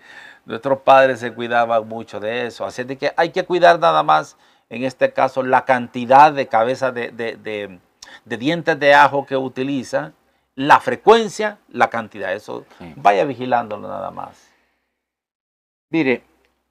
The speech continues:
Speaker 2: eh, qued-, quedémonos un momentito, porque fíjese que yo le voy a comentar, mi abuela Victoria Baquis, que en paz, eh, descanse, tenía por costumbre todos los días, eh,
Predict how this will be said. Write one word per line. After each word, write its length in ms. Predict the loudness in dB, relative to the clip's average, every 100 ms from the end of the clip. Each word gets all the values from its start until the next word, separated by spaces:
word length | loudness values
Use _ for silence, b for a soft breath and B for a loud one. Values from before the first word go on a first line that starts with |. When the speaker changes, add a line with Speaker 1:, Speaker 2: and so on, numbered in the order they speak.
| -8
Speaker 2:
eh, 180 | -6 -4
qued-, 360 | 0 0 -2 -4
quedémonos 500 | 0 2 0 -2 -4
un 100 | -4
momentito, 640 | -2 -4 -6 -10 -6 -6
porque 320 | -4 -6 -6
fíjese 600 | -8 -4 -4 0 2 2
que 340 | 0 0 0 -2
yo 240 | -12 -2 0
le 80 | 2
voy 180 | 4
a 80 | 2
comentar, 560 | 0 -6 -4 4 4 2
mi 220 | -4 -4
abuela 400 | -4 -2 -2 -4
Victoria 400 | -6 -6 -4 -2
Baquis, 360 | -2 -4 -8 -10
que 120 | -10
en 100 | -6
paz, 320 | -4 -4 -6
eh, 140 | -10
descanse, 600 | -10 -10 -6 -8 -8 -20 -20 _ _ _ _ _ _ _ -8
tenía 360 | -6 -2 -4 -2
por 140 | -4
costumbre 480 | -6 -10 -6 -4 -6
todos 380 | -6 -4 -2 -4
los 140 | -6
días, 260 | -6 -6 -8 _ _ _
eh, 320 | -18 -18 -20